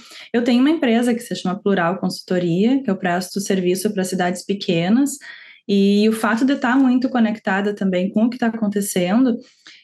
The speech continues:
ah, dentro do mercado, do que tá acontecendo com as cidades nesse momento, acho que é o que traz essa, esse diferencial no meu perfil, né? Não sou só acadêmica, eu também tenho essa prática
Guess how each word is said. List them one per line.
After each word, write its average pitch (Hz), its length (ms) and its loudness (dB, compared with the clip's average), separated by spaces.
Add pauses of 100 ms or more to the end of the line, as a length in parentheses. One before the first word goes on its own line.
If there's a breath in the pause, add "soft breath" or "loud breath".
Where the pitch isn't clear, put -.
ah, 185 500 0 (280)
dentro 196 420 2
do 196 120 2
mercado, 214 720 0
do 185 100 -6
que 202 80 -4
tá 208 120 -2
acontecendo 202 640 0
com 208 160 0
as 247 100 2
cidades 202 420 -2
nesse 196 280 0
momento, 190 400 2
acho 226 140 0
que 240 100 0
é 226 100 2
o 262 60 -2
que 269 100 -2
traz 220 480 -2 (380 loud breath)
essa, 208 220 -2
esse 220 300 0
diferencial 233 560 0
no 226 100 4
meu 220 160 2
perfil, 220 420 -2
né? 180 160 0
Não 180 180 -4
sou 214 180 0
só 220 200 0
acadêmica, 180 800 -2
eu 160 240 -2
também 190 480 0
tenho 202 400 2
essa 180 260 -6
prática 196 760 -4